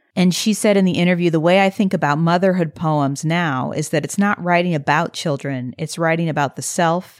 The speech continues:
and children enter the poem. I hope it's not reductive to say children in poems are employed for metaphorical purpose,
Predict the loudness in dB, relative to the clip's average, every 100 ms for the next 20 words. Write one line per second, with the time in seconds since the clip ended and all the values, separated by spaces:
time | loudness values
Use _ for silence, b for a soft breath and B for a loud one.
0 | -6 -6 -2 -2 -2 -4 -4 -4 -4 -6
1 | -8 -8 -8 -8 -12 -18 _ _ -4 -2
2 | -2 -4 -4 -2 0 -2 -2 -6 -8 -8
3 | -6 -6 -2 -2 0 -2 -4 0 4 4
4 | 4 0 -2 -4 -4 -2 0 0 -2 -2
5 | -2 -2 0 0 -2 -2 -2 -2 -4 -6